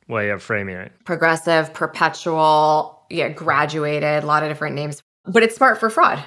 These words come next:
Speaker 2: right? Like, just because you looked good then doesn't mean you look good three months later. And particularly as customers go through different steps. So you do your onboarding, you get access to the account, but then you're gonna do things like you're gonna link an account, right? You're gonna do Plaid, you're gonna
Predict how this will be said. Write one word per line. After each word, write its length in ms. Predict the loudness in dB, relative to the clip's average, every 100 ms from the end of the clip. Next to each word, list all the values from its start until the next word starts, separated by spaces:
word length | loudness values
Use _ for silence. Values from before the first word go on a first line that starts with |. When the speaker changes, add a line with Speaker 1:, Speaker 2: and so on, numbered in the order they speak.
| -2
Speaker 2:
right? 160 | 0 2
Like, 240 | 0 0
just 220 | -2 -2
because 260 | -2 0 2
you 120 | 2
looked 200 | 2 2
good 180 | 0 4
then 340 | 4 4 2
doesn't 200 | 2 0
mean 160 | 0 0
you 100 | 0
look 140 | 0
good 200 | 0 -2
three 140 | -2 -2
months 360 | -2 -4 -6
later. 440 | 0 0 2 0 -4 -16 -20 -20 _ 2
And 320 | 2 2 -2
particularly 600 | -6 -6 -6 0 2 2
as 140 | 0
customers 480 | -4 -8 -6 -6 -4
go 180 | -2 -2
through 140 | -2
different 300 | -6 -6 -6
steps. 320 | -2 -2 -2
So 80 | -8
you 40 | -4
do 80 |
your 140 | 0 2
onboarding, 380 | 2 0 -2 0
you 60 |
get 120 | 0
access 280 | 0 -2 -8
to 40 | -8
the 60 |
account, 280 | -6 -6 -4
but 100 | -4
then 120 | 0
you're 80 | 0
gonna 160 | 0 -4
do 100 | -6
things 220 | -8 -4
like 200 | -4 -2
you're 100 | -4
gonna 220 | -2 -2
link 280 | -2 -4 -4
an 80 | -8
account, 380 | -8 -6 -6 -6
right? 180 | -8 -6
You're 100 | -6
gonna 180 | -6 -8
do 120 | -10
Plaid, 400 | -2 2 2 2
you're 80 | -4
gonna 320 | -4 -6